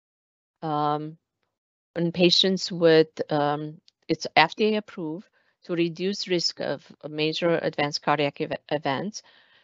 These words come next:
um, in patients with type two diabetes that have established cardiovascular disease. And when they looked at the studies, they actually r-,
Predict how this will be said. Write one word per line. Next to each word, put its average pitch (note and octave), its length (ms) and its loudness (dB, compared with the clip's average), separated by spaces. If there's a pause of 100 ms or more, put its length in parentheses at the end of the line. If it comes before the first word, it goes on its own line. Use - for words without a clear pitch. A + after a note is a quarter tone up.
(260)
um, D3 480 0 (280)
in F3 140 4
patients F3+ 380 2
with D#3+ 100 -2
type E3+ 240 0
two F#3 80 -4
diabetes D#3 640 4
that C#3+ 180 4
have D#3 240 2
established D#3+ 640 2 (380)
cardiovascular D3 840 -4
disease. C#2 680 -16 (840)
And E3 420 2
when E3+ 300 -4
they E3 100 2
looked E3+ 300 -4
at D3+ 100 2
the D3 100 -4
studies, E3 600 0
they D#3 300 0
actually E3+ 680 0
r-, D3+ 160 0